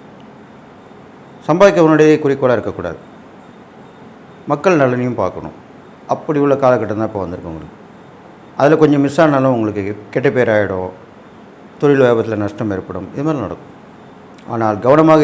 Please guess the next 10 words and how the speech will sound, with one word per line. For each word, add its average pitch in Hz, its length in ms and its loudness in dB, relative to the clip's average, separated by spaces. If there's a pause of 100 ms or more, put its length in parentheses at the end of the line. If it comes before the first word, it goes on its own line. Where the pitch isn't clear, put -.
இருந்தால் 101 360 -2 (480)
கண்டிப்பாக 120 480 0 (100)
லாபத்தை 104 300 -6 (100)
பார்ப்பீங்க, 87 320 -8 (920)
ஒரு 131 160 0
மாற்றத்தை 135 400 0
உருவாக்கி 107 360 -2
கொடுப்பீங்க, 90 360 -10 (240)
எல்லாமே 156 280 0
நடக்கும். 87 320 -10